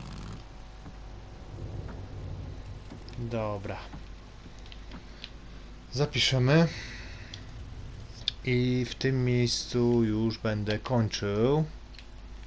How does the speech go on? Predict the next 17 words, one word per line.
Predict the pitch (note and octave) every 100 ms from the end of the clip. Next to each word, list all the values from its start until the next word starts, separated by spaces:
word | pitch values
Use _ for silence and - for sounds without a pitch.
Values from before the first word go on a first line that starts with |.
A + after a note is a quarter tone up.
| - - - - - - - - - -
E, | A2 A2 G#2+ G2+ -
teraz | A2+ A2 -
jeszcze | G#2+ - - G#2+ D#2 - - -
w | G2+
następnym, | A2 G#2+ - B2 B2 A#2+ A#2 A2 A2 G#2+ G2 G1+
e, | G1+ G1+ - - - G#1+ A1+ - G1+ - - A2+
następnym | A2+ - A2+ A2 A2+
razem, | A#2 A#2+ A#2 A2+ A2+ B2+ - - - - - - - - - - -
e, | G#2 -
podskoczymy | A#2 - B2+ - A#2+
do | G#2+ G#2
Copeland'a. | A2+ G#2+ A2 G#2+ G2+ G2+ B2+ D#3 - - - - - - - - - - - - - -
Tak, | G2 G2 B2 -
tu | A2+
widzę | G#2+ G#2+ G#2
obóz | A2 G#2 A2 A2 - G#2
wypadowy. | A2+ - G2+ G#2+ G2 F#2+ G2 B2